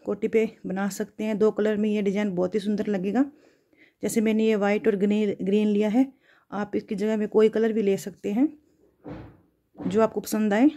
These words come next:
आप कलर लें। ये हमारे चार के मल्टी में होगा और एक फंदा हमने एक्स्ट्रा लेना है।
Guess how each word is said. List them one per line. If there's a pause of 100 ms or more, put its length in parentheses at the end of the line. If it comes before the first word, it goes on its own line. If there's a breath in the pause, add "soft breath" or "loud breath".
(120)
आप
कलर
लें। (1800 loud breath)
ये
हमारे
चार
के
मल्टी
में (140)
होगा (260)
और
एक
फंदा
हमने
एक्स्ट्रा
लेना
है।